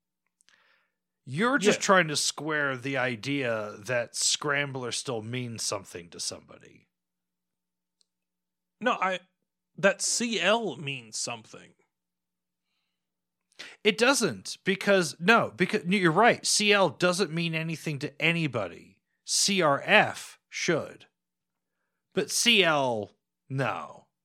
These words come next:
Speaker 1: That's long gone. That's long gone.
Speaker 2: Right.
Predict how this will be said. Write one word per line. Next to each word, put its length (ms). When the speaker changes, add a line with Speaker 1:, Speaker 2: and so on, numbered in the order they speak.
Speaker 1:
That's 240
long 800
gone. 640
That's 200
long 680
gone. 580
Speaker 2:
Right. 320